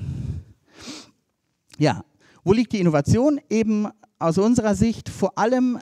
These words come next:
Gebäude als C O zwei Speicher zu denken, zu sagen, wenn ich baue,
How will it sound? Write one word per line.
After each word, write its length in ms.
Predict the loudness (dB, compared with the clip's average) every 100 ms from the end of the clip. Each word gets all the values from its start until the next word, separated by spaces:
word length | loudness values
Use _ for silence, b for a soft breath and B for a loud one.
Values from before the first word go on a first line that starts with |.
| -6
Gebäude 500 | -4 0 2 2 0
als 200 | -4 -4
C 120 | -2
O 60 | 0
zwei 340 | 0 0 0
Speicher 520 | -2 -4 -4 -2 -4
zu 140 | -2 -2
denken, 600 | 0 -2 -2 -2 -2 -4
zu 120 | -2
sagen, 320 | 0 2 0 0
wenn 180 | 0
ich 180 | -2 -2
baue, 440 | -2 0 0 0